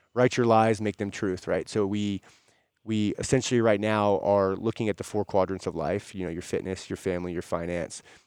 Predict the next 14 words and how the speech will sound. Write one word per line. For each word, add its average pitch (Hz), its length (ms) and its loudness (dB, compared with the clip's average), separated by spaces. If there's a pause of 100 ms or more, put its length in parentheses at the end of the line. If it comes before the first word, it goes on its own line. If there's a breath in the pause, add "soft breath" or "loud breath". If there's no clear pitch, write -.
(160 loud breath)
um, 87 500 -4 (440)
your 98 100 -10
fitness, 101 280 -4
your 101 60 -6
family, 92 240 -4
your 87 100 -4
finance, 87 380 -4
and 92 80 -6
your 80 80 -10
faith. 104 400 -2 (640 loud breath)
Uh, 87 200 -4
you, 107 140 -6
you 117 220 -4
can 101 320 -4